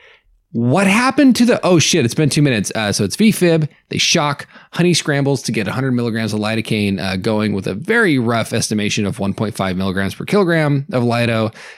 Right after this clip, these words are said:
as C P R is being resumed. Honey pops on his radio and calls for the fire department and then continues on with the call.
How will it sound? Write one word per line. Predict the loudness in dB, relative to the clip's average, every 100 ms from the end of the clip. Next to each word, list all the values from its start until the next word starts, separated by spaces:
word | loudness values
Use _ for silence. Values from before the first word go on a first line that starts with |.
| -10 -4
as | -2 -2 0
C | 0 0
P | 0
R | 0 -2
is |
being | -4 -4 -4
resumed. | -6 -6 -8 -16 -20 _ _ _ _ _ _ _ _ _ -12 -4
Honey | 0 0
pops | 0 0 0
on | 0
his | 0
radio | 0 2 2 2
and | 0 -2
calls | -2 -2
for | -4
the |
fire | -4 -2 -2
department | 0 0 0 -4 -8 -20 -20 -6
and | -2
then | 0
continues | 0 -2 0 -2 -2
on | -4 -6
with | -8
the | -8
call. | -2 0 0 -4